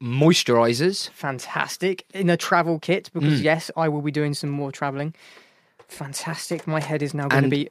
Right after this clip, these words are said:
Speaker 2: perfectly
Speaker 1: and,
Speaker 2: moisturised.
Speaker 1: and finally, d-, don't be alarmed. I'm about to hand you two bags of, um, green plants.
Speaker 2: Right.
Speaker 1: Now,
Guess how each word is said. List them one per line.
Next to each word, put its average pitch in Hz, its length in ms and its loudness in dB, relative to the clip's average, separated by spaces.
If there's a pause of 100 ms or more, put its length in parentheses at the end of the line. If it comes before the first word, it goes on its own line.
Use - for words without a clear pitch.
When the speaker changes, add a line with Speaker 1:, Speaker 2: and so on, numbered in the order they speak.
Speaker 2:
perfectly 151 460 -4
Speaker 1:
and, 143 160 4
Speaker 2:
moisturised. 143 260 2
Speaker 1:
and 180 100 0
finally, 160 440 4
d-, 127 180 -2 (140)
don't 175 280 4
be 160 140 6
alarmed. 120 600 4
I'm 131 160 4
about 175 320 2
to 180 80 2
hand 156 260 2
you 147 120 4
two 165 340 2
bags 143 500 0
of, 127 640 2
um, 123 420 0 (640)
green 156 640 4 (260)
plants. 98 800 0
Speaker 2:
Right. 151 480 2
Speaker 1:
Now, 151 320 2